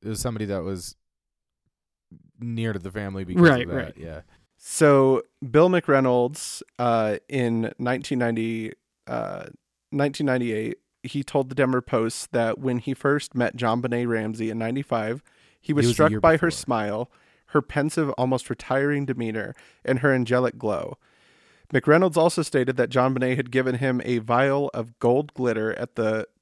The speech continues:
Speaker 3: at both the nineteen ninety-five and nineteen ninety-six Christmas parties.
Speaker 1: Okay.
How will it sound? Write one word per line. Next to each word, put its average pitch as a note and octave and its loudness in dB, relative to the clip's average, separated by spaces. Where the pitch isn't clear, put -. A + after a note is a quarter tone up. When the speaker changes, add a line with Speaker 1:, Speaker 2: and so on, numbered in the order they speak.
Speaker 3:
at B2 0
both C3 2
the A#2+ 0
nineteen B2+ -4
ninety-five B2 0
and A#2 -2
nineteen A#2 -4
ninety-six G#2+ -6
Christmas - -4
parties. G2+ -4
Speaker 1:
Okay. G2+ -8